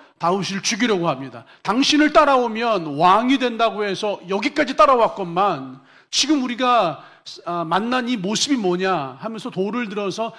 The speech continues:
다윗을 죽이려고 해요. 근데 바꾸어서 생각해 보세요. 이 계획을 잘 세웠습니다.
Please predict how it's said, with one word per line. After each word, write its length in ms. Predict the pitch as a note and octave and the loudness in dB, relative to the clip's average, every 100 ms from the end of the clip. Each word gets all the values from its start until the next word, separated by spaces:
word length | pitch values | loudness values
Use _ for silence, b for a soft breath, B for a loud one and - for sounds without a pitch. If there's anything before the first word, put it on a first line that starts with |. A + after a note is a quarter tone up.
| - | -4
다윗을 400 | D#3+ F#3+ F#3+ A3 | 0 0 -2 -8
죽이려고 560 | - G#3 A#3+ G3+ D3 B2 | -8 -6 -4 -4 -6 -12
해요. 160 | A2+ - _ | -16 -20 _
근데 120 | - D3 | -12 -4
바꾸어서 420 | E3 G3 G#3+ F#3 | -2 -2 -6 -4
생각해 340 | G3+ E3+ D#3+ | -4 -4 -6
보세요. 380 | C3+ B2 C#3+ C#4 _ _ b b b - | -10 -14 -18 -20 _ _ b b b -10
이 320 | F#3 C4 B3+ | 0 2 2
계획을 420 | F#3+ G#3 A3+ A#3+ | 0 0 0 -2
잘 220 | F3+ F#3 | 0 0
세웠습니다. 720 | F#3 C4+ B3 - D#3+ A#2+ B2+ | 0 -2 -4 -6 -10 -12 -16